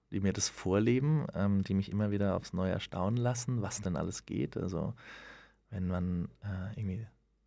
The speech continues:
wenn zehn Menschen sich gefunden haben, die im Kern,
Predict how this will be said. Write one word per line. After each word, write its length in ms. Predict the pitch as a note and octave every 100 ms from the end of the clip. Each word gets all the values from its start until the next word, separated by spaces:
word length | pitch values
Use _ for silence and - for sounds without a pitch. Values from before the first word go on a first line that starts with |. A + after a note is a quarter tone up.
| _
wenn 200 | F#2+ F#2+
zehn 320 | - G#2 G#2 G2+
Menschen 680 | F2+ A2 - A2+ A2 G#2
sich 300 | - - -
gefunden 560 | - - A2+ A#2 B2 A2+
haben, 540 | G2+ G#2 A2 A2+ A2+
die 180 | A2 G2+
im 160 | E2 G2+
Kern, 600 | - F#2 F#2 G2+ G#2+